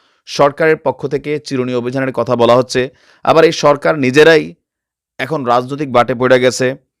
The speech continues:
কিংস পার্টি গঠন থেকে শুরু করে অনেক কিছুতে সরকার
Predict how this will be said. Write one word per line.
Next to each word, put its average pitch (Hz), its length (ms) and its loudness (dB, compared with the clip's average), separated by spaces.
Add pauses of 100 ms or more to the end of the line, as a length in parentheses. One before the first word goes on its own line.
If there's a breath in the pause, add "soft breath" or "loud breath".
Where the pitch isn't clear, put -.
(140)
কিংস 127 260 -4
পার্টি 127 280 0
গঠন 120 280 -4
থেকে 127 180 -4
শুরু 120 220 -6
করে 127 280 2 (260 soft breath)
অনেক 196 220 2
কিছুতে 131 400 -6
সরকার 117 420 0